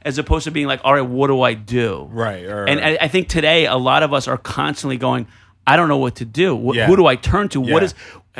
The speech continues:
Speaker 1: I wish someone could tell me
Speaker 2: It's a hell of a point.
Speaker 1: what to do in this scenario.
Speaker 2: That's a hell of a point.
Speaker 1: And I think that's, I think that causes a lot of anxiety and a lot of frustration and a lot of depression.
Speaker 2: I think, I think turning to religion,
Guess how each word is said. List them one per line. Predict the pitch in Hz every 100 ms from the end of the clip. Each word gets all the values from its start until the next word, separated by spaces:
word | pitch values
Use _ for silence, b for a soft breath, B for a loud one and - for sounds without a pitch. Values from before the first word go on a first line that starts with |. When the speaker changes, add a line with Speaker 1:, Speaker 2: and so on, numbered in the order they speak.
| -
Speaker 1:
I | 160
wish | 151 165 190
someone | - 190 185 165
could | 156 -
tell | - 160 165
me | 151 147 139 -
Speaker 2:
It's | 131
a |
hell | 117 110
of | 98
a |
point. | - 104 82
Speaker 1:
what | 143 151
to | -
do | 123 143 175
in | 135
this | 120 110
scenario. | - 127 165 165 104 80 55 -
Speaker 2:
That's | 92
a | 98
hell | 104
of | 95
a | 90
point. | -
Speaker 1:
And | 151
I | 165
think | 180 151
that's, | 160 -
I | 151
think | 151 170
that | 143 156
causes | - 156 139
a | 139
lot | 120 120 123 135
of | 131
anxiety | 131 120 117 117 117 117
and | 113
a | 110
lot | 113 113
of |
frustration | 110 117 - 117 110 110
and | 107
a | 104
lot | 101
of | 104
depression. | 104 113
Speaker 2:
I | -
think, | 139 117 -
I | 113
think | 135 107 90
turning | 117 110 107
to | -
religion, | 101 95 98 95 95